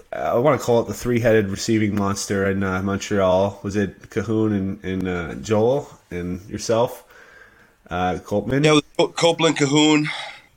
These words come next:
Speaker 2: Uh, there was Kwame Cavill, Cavill, and then myself there. Yeah, the, the, the couple
Speaker 1: Oh,
Speaker 2: years.
Speaker 1: yeah, four, I guess. And then you came to Hamilton, and, uh, so just tell us a little bit about your, uh, you know, your experience in, in those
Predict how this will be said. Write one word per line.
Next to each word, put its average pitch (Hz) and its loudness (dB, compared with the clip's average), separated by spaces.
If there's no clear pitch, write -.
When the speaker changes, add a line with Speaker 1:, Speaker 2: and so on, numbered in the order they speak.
Speaker 2:
Uh, 101 2
there 110 -2
was - -6
Kwame 120 2
Cavill, 117 -2
Cavill, 117 2
and 107 0
then 104 0
myself 101 0
there. 101 2
Yeah, 95 2
the, 90 -4
the, 98 -4
the 98 -6
couple 107 -4
Speaker 1:
Oh, 110 2
Speaker 2:
years. 113 4
Speaker 1:
yeah, 98 2
four, 107 0
I 98 0
guess. 98 -2
And 120 2
then 139 4
you 139 2
came 131 2
to 123 -2
Hamilton, 120 2
and, 110 2
uh, 104 2
so 170 2
just - 0
tell 214 6
us 190 2
a 143 -6
little 151 2
bit 139 2
about 131 2
your, 120 4
uh, 101 2
you 123 -2
know, 113 2
your 110 2
experience 110 -2
in, 101 -2
in 101 -4
those 101 -4